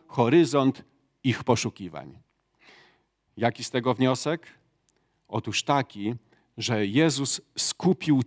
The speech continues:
całą swoją uwagę, całą swoją miłość na uczniach po to,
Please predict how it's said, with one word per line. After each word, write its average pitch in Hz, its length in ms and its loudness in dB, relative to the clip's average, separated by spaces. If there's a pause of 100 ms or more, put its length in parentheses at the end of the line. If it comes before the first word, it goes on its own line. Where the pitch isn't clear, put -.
całą 160 640 4
swoją 143 580 2
uwagę, 120 720 -2 (420)
całą 185 460 6
swoją 180 580 4
miłość 131 800 4 (920)
na 127 160 2
uczniach - 800 2 (320)
po 202 200 6
to, 127 500 -2